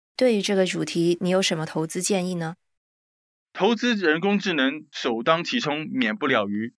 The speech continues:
Speaker 2: 半导体产业，因为芯片是A I进化发展的基石，但不能否认，他们的股价在二零二三年已经大幅攀升。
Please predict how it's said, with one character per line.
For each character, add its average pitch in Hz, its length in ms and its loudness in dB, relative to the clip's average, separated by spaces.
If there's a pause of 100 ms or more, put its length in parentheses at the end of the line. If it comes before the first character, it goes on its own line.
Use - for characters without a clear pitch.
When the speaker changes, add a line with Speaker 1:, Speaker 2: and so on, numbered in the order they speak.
Speaker 2:
半 131 160 2
导 107 140 -2
体 113 120 -12
产 - 220 -10
业， 110 220 -4 (400)
因 208 380 0
为 143 180 2
芯 165 340 -8
片 127 240 -4
是 - 300 -8
A 131 180 0
I 139 160 0
进 139 300 -6
化 110 260 0
发 127 220 -2
展 120 120 -4
的 117 120 -16
基 - 220 -10
石， - 340 -10 (380)
但 139 180 -2
不 175 100 2
能 143 160 0
否 - 220 -8
认， 117 200 0 (300)
他 - 140 -4
们 208 100 2
的 196 80 2
股 - 160 -6
价 135 140 2
在 139 120 0
二 160 200 0
零 135 180 -2
二 127 80 -2
三 131 140 -4
年 123 160 -2
已 107 100 -8
经 117 220 -8
大 123 180 2
幅 110 160 -10
攀 117 220 -6
升。 117 260 -8